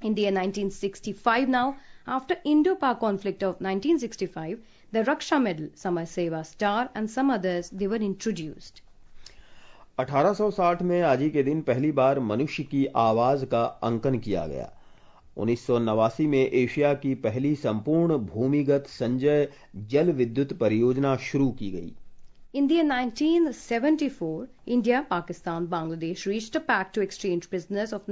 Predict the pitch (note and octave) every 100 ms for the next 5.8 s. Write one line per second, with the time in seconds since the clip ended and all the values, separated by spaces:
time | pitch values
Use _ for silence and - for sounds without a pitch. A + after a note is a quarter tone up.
0 | F#3+ F#3+ F#3+ C4 C#4 - G#3 B3 B3+ G3
1 | E3 D#3+ - F3+ E3+ E3 D#3 D#3 A#3 -
2 | - _ - - A#3+ B3 A#3 A3+ E4+ D#4+
3 | C4+ A3+ - G3 E3+ D#3 B3 - - -
4 | B3 C#4+ C4+ B3+ D4+ D#4+ - G#3+ G3 E3+
5 | - - C#4+ G#3+ F#3 G#3+ G3+ F#3+